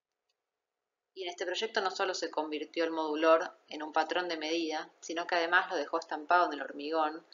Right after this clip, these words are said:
como huella de esa relación entre la proporción del edificio y la de sus habitantes. Otro trabajo que me interesaba revisar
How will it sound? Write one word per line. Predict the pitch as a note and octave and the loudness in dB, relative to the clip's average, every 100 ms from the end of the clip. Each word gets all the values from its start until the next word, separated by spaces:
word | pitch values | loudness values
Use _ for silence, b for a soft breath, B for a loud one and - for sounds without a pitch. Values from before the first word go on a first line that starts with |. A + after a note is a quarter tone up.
| _ _ | _ _
como | - D#3 D3 | -10 -6 0
huella | F3+ F3+ - D3+ D3+ | 2 2 0 -6 -6
de | D#3+ | -8
esa | - D#3 | -6 -4
relación | D3 C#3+ - E3 | -4 -6 -6 -6
entre | D#3+ D#3+ | -6 -4
la | C#3+ | -4
proporción | C#3+ C#3 C#3 - D#3+ | -4 -6 -8 -8 -6
del | D#3+ D#3+ | -4 -4
edificio | D3 - F3+ - E3+ E3+ - _ _ - - - | -4 -6 -8 -6 -4 -4 -6 _ _ -20 -18 -8
y | D#3+ | -4
la | |
de | D3 | -4
sus | - D3 | -4 -8
habitantes. | C#3+ C#3 D3 C#3 - - - _ _ _ _ _ _ _ _ _ _ _ _ - - _ _ _ _ _ _ _ _ _ | -10 -8 -12 -14 -18 -18 -20 _ _ _ _ _ _ _ _ _ _ _ _ -20 -20 _ _ _ _ _ _ _ _ _
Otro | F#3+ F#3+ E3+ | -2 2 12
trabajo | F3 F3+ G3+ | 12 12 10
que | F#3 | 2
me | E3+ | -6
interesaba | D#3+ E3 D#3+ - F3 E3+ E3+ E3 D#3+ E3 - | -2 0 0 0 2 4 4 2 0 -6 -8
revisar | - D#3 D#3 - E3+ E3 | -4 -4 -4 -2 4 4